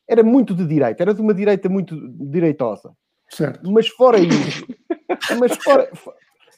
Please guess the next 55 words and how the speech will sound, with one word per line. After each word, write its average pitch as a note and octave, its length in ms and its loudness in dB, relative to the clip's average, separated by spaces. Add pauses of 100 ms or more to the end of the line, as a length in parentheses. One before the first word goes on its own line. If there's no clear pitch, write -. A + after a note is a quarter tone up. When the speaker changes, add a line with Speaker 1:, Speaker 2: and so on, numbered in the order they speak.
(120)
Speaker 1:
mas B3+ 140 2
fora C4+ 280 6
isso, A3 460 -2 (140)
era A#3 360 4 (240)
um B3 160 -2
amor B3 340 2
de B3 80 -14
pessoa. G3+ 380 -6 (440)
E G#3 100 -4
ele C4 120 0
tem, B3 280 0 (140)
tinha, A#3 420 -2
tinha A3+ 220 -6
saídas D3 500 -6 (120)
que A#3+ 60 -4
eu A#3 60 0
nunca A3+ 220 -4
me G#3 60 -8
esqueci. G3+ 480 -6
Por - 120 -14
exemplo, E3+ 220 0
há - 20 2
uma G3+ 140 -2
saída F#3 300 -2
dele, C3 260 -4 (640)
que - 80 -6
eu G3+ 100 4
acho G3 120 4
que, - 60 -20
por F#3 80 -4
exemplo, F3 200 0
agora F3 160 2
nesta E3+ 160 -2
história E3 240 -2
das D#3 140 -4
vacinas D3 360 -6
se - 60 -8
aplica C#3 300 -8
muito, A2 320 -10 (880)
que F#3+ 240 0
eu F#3+ 160 4
lembro-me G#3 240 4
perfeitamente, F3 280 -2
estávamos F#3+ 300 0
todos G3 180 -2
formados D3+ 440 -2
à C#3+ 80 2
porta B2+ 340 -4
antes A2+ 140 -10
de B2+ 80 -8
entrar A#2+ 200 -2
para C#3 140 2
as C#3 60 0
aulas, G3+ 180 0
portanto, - 220 -8